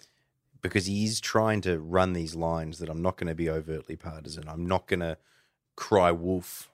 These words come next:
on corruption every step of the way. I'm not gonna call on ministers to resign every week. It was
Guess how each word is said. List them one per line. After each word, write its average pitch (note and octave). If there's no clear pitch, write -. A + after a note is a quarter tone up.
on E2
corruption F2
every E2
step -
of D#2+
the D#2+
way. D#2+
I'm E2
not F2+
gonna E2+
call G2
on D#2+
ministers F#2
to -
resign E2
every D#2+
week. D#2+
It D2
was D#2+